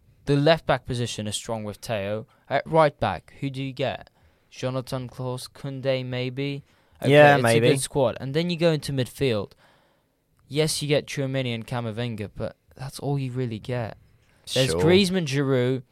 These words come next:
Speaker 1: Marcus Thuram, who has had a good season, Colomwani, who's not convinced,
Speaker 2: No.
Speaker 1: Dembele. But it's not quite, you look at Bellingham, you go, let's say, Grealish or Foden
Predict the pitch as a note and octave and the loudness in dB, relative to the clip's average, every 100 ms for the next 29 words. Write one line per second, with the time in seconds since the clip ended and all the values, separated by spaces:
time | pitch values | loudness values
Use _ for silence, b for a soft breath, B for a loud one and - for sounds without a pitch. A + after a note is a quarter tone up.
0 | _ _ _ _ A#2+ C3+ D3 - D3+ - | _ _ _ _ -4 2 2 2 -6 -6
1 | C3+ B2+ A#2 A#2 G#2+ - _ _ _ _ | -6 -2 -2 -4 -8 -16 _ _ _ _
2 | _ _ _ - C3 B2 A#2+ A2+ A#2+ A2+ | _ _ _ -14 -8 -6 -6 -6 -6 -4
3 | B2 A2+ G#2 G#2+ - A2 A2 - D#3 D3+ | -2 -2 -2 -6 -6 -10 -10 -2 0 2
4 | C#3+ C3+ B2 A2 A#2+ D#2+ - A2+ G2+ G#2+ | 4 2 0 -4 -6 -8 -8 -8 -6 -6
5 | A#2 - b b G#2 A2+ B2 C3+ B2+ C3 | -8 -14 b b 4 6 6 4 4 4
6 | C3+ C#3+ D3+ C#3 b b b - - E3+ | 6 6 4 0 b b b -16 -2 0
7 | - G3 G#3+ - - F#3 - E3+ F#3+ G#3 | 2 6 4 4 2 2 2 0 0 2
8 | F#3 C3 F3+ E3+ E3 D#3 C#3+ b b b | -2 2 6 6 4 -2 -6 b b b
9 | - C#3+ D3+ D3 C#3 A2 C3+ C3 - B2 | -14 -4 2 4 2 0 -4 -4 -6 -6
10 | A2+ - D#3 E3 D#3+ D#3 D3+ - - A2 | -6 -8 -4 -2 0 0 -2 -6 -10 -12
11 | - C#3 C#3+ D3 D3 C#3+ | 2 4 4 0 -2 -8